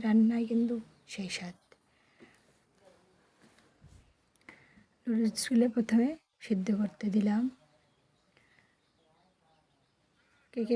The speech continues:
মাটির চুলে রান্না করা পছন্দ করেন? লুডুস সিদ্ধ হয়ে গেছে, আগে ঢেলে নিলাম।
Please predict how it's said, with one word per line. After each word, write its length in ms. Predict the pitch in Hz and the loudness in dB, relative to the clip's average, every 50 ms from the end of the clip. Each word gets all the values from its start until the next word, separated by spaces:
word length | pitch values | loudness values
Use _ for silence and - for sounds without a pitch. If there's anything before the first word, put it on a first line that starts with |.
| 226 | 4
মাটির 220 | 226 208 196 214 208 - | 4 4 4 2 0 2
চুলে 180 | - 220 220 214 233 | 2 2 4 4 4
রান্না 240 | 208 208 208 208 208 | 4 4 4 2 2
করা 200 | - 214 208 208 208 196 - - | 0 0 -2 -2 -2 -4 -4 -6
পছন্দ 300 | 208 - - 220 202 208 202 208 | -6 -2 0 0 0 2 0 0
করেন? 200 | 202 214 202 196 196 - - _ _ _ _ _ - 247 | 0 0 0 -2 -4 -10 -16 _ _ _ _ _ -8 -6
লুডুস 160 | 233 220 226 - | -4 -4 -2 -2
সিদ্ধ 180 | 226 190 196 208 190 | -2 -2 0 0 2
হয়ে 120 | 214 214 214 233 | 4 4 4 4
গেছে, 240 | 220 220 - - 285 294 - _ _ _ _ _ _ _ _ _ _ - | 2 0 -2 -6 -10 -10 -10 _ _ _ _ _ _ _ _ _ _ -10
আগে 120 | 214 202 196 185 | -8 -8 -6 -6
ঢেলে 200 | 185 190 185 180 | -4 -2 -2 -2
নিলাম। 280 | 180 175 175 175 175 | -2 -2 -4 -6 -10